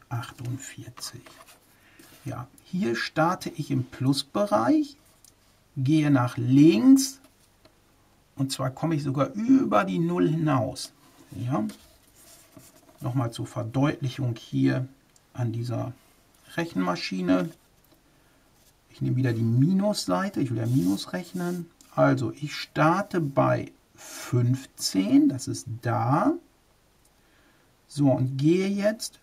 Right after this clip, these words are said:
minus achtundvierzig bis dahin. Vierzig, fünfundvierzig bis achtundvierzig.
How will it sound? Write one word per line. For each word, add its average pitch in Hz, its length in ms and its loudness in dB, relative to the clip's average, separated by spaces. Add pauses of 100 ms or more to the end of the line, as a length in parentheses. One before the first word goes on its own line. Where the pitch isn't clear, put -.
minus 220 960 2
achtundvierzig 170 1400 -2
bis - 240 -14
dahin. 156 720 0 (840)
Vierzig, 160 720 -2
fünfundvierzig 147 920 0
bis - 220 -8 (140)
achtundvierzig. 175 1200 -2